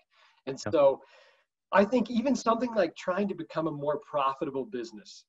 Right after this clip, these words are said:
Speaker 1: right? It
Speaker 2: Mm-hmm.
Speaker 1: seems so worldly when you say it, but when you really get down to it, what it really means is just being the very best you can be day in and day out. It
Speaker 2: Mm-hmm.
Speaker 1: means being responsible with these resources that God has given us,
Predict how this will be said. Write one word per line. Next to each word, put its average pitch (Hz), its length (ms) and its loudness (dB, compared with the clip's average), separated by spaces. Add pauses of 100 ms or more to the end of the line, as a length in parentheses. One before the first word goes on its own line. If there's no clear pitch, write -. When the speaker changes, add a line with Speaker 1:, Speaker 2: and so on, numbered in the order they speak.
Speaker 1:
right? 123 320 -2
It - 80 -6
Speaker 2:
Mm-hmm. 113 60 -4
Speaker 1:
seems 175 460 -2
so 143 360 0
worldly 127 800 0 (180)
when 131 140 -6
you 120 100 -12
say 127 260 -2
it, 185 120 0 (640)
but 170 160 2
when 165 120 4
you 160 80 2
really 165 240 8
get 170 200 0
down 139 240 0
to 139 160 -6
it, 127 140 -2 (220)
what 156 120 0
it 151 100 -6
really 151 300 0
means 143 320 0
is 131 140 -4
just 131 200 -6 (100)
being 151 260 2
the 131 80 -4
very 131 340 2
best 127 400 -2
you 131 80 -8
can 123 160 -12
be 120 340 -6 (120)
day 123 200 -2
in 123 120 -2
and 127 100 -4
day 127 180 0
out. 107 300 -4 (380)
It - 60 -4
Speaker 2:
Mm-hmm. 107 60 -8
Speaker 1:
means 139 320 -6 (180)
being 147 200 -6
responsible 135 720 0
with 127 120 -4
these 120 240 -8
resources 135 640 -4
that 127 160 -6 (240)
God 127 220 -2
has 123 140 -6
given 117 240 -4
us, 120 200 -8